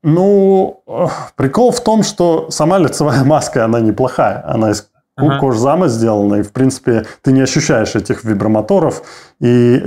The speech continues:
Speaker 1: теперь она у меня встроена в пика, я её, мне просто её будет лень снимать, почему бы не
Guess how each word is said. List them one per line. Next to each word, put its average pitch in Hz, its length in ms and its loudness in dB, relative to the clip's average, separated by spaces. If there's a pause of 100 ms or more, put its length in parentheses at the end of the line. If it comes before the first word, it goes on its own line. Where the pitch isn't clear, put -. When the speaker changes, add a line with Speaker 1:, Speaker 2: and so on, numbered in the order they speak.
Speaker 1:
теперь 135 220 -2
она 127 220 0
у 120 40 0
меня 120 160 0
встроена 123 480 -2
в - 140 -12
пика, 156 240 0
я 110 160 2
её, 120 240 2
мне 127 260 0
просто - 320 -4
её 123 160 2
будет 117 320 0
лень 123 220 2
снимать, 123 460 -2
почему 120 320 -2
бы 110 120 0
не 107 80 2